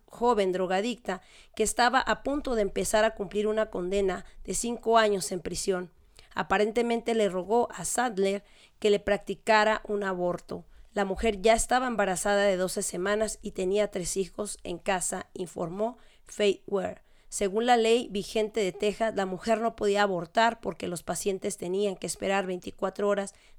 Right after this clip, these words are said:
después de la cita para que se les practicara el procedimiento. Justo antes de la medianoche, Sandler dijo que había elogiado al médico diciéndole que los médicos de la mitad de su edad no serían capaces de hacer lo que él hizo.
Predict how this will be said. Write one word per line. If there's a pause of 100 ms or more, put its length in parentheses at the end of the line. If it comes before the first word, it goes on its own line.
después
de
la
cita (420)
para
que
se
les
practicara
el
procedimiento. (280)
Justo
antes
de
la
medianoche, (180)
Sandler
dijo
que
había
elogiado
al
médico
diciéndole
que
los
médicos
de
la
mitad
de
su
edad (340)
no
serían
capaces (220)
de
hacer
lo
que
él
hizo.